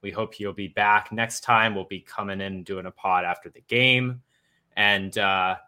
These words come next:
yeah, a hundred episodes, people. Um, we're, we're coming up on our one-year anniversary of the podcast as well, which is really exciting. Um, so we're gonna just continue pushing stuff out,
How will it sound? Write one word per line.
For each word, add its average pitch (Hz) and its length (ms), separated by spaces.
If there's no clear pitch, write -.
yeah, 131 360
a 110 80
hundred 123 320
episodes, 127 520
people. 131 580
Um, 104 540
we're, 101 280
we're 101 240
coming 113 340
up 110 140
on 113 120
our 95 220
one-year 107 480
anniversary 110 680
of 104 120
the 107 80
podcast 107 600
as 92 140
well, 120 320
which 107 160
is 98 120
really 113 240
exciting. 110 580
Um, 92 500
so 101 260
we're 101 140
gonna 98 160
just 90 220
continue 107 340
pushing 104 380
stuff - 300
out, 113 360